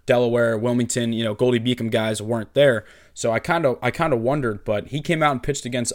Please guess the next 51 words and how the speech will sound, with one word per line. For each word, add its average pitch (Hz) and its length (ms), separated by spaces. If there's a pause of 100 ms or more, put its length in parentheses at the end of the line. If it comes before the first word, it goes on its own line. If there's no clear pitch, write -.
us, 131 240
I 117 80
believe 120 220
was 120 100
his 110 140
first 135 260
appearance 127 440
a - 280
couple 117 280
weeks 117 260
back. 120 380 (380)
And 107 380 (400)
I, 120 200 (160)
I 123 140
don't 139 340
know. 135 260
Aston 135 300
doesn't 131 160
use 123 140
Game 123 180
Changer, 107 300
so 113 80
I'm 113 100
not 139 220
sure 139 240
if - 140
he'll 120 340 (300)
have 131 280
six - 300
appearances, 120 580
but 104 420
I, 110 200
I 117 40
think - 340
he 110 100
probably 123 480
will. 131 240
I 113 80
don't 143 100
know 117 80
why 110 240
he 113 140
would 107 180
bother. 110 320
He, 110 140
he 117 80
went 151 160
into 117 120
play 123 200
right 110 260
field 113 380